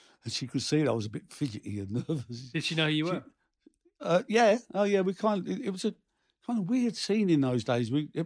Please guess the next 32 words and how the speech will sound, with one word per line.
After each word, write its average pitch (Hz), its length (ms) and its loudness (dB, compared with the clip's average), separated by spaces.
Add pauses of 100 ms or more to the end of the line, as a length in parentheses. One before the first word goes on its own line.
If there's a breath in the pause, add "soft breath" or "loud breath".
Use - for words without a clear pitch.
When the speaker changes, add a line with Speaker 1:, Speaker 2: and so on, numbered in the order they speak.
(100)
Speaker 1:
everybody 185 380 -4
kind 147 260 -2
of 143 60 2
knew 147 280 2
everybody. 101 460 -4
It 113 80 -8
was - 80 -20
a, 139 80 -12 (540 soft breath)
London 185 240 -2
was 156 140 0
a 131 40 -2
very 160 460 2
small 143 580 -6
village 127 640 -6 (340)
of 107 160 -8
musicians. 90 760 -8 (500)
Um, 107 480 -4 (1200)
it, 139 140 -4
we 143 400 -6
were 147 60 -4 (120)
bumping 127 280 -2
in-, 120 200 -4
into 123 300 -6
each 117 180 -8
other 113 180 -8
all 117 140 -6
the 110 80 -6
time, 107 460 -8
so 110 140 -14
it - 100 -12
was 113 100 -16
good. 123 300 -6